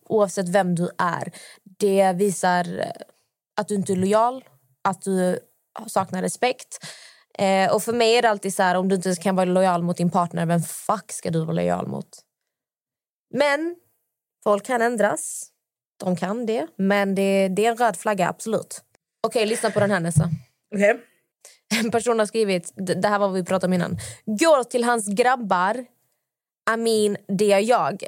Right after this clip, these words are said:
Speaker 1: Men det är green flag bara för det är jag." Du skriker röd flagga.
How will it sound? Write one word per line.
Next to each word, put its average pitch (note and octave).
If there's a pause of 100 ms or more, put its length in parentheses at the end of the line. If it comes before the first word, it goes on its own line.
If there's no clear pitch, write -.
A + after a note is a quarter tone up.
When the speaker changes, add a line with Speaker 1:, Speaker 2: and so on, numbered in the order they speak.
Speaker 1:
Men G3
det G3
är F3+
green G#3
flag F3
bara F#3
för -
det F3
är F3+
jag." E3+ (1080)
Du D4+
skriker B3 (100)
röd A3
flagga. F#3+